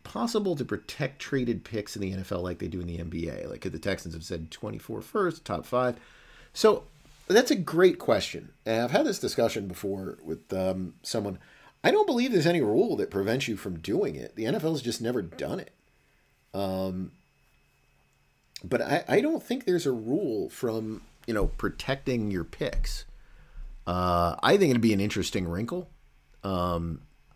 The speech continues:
you know, if, if you had that happen. Um, but I, I don't, I don't believe there's a, uh, I, I don't believe that there, there's a rule that, uh, would prevent you from doing that.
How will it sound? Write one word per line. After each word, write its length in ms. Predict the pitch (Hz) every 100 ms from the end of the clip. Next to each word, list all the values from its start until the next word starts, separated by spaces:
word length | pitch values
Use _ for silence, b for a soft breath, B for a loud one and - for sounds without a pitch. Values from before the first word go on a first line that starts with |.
| - -
you 100 | 95
know, 220 | 87 -
if, 460 | 110 104 - - - -
if 160 | 95
you 120 | 90
had 240 | - 98 92
that 160 | 87
happen. 400 | 95 101 143 202 - b b b b b b
Um, 680 | 107 98 95 95 90 92 - - - - - - - - - - - - - - -
but 360 | 113 107 101 - -
I, 160 | 139 143
I 120 | 120
don't, 260 | 165 233 233 - -
I 80 |
don't 180 | 180 202
believe 460 | 170 156 165 147 123
there's 320 | 101 95 104
a, 240 | 95 92
uh, 400 | 87 80 78 78 - _ _ _ _ _ _ _ _ _ _ _ _ - - - - _ _ _ -
I, 240 | 117 69 113
I 20 |
don't 220 | 139 95
believe 460 | 113 113 107 104 90
that 140 | 90
there, 220 | 92 90
there's 240 | 85 92 82
a 60 |
rule 640 | 82 92 101 90 87 82 - _ -
that, 360 | 87 87 -
uh, 220 | 82 80 82
would 180 | 85 -
prevent 360 | 82 85 85
you 120 | 87
from 200 | 76 80
doing 300 | 73 78 73
that. 200 | - -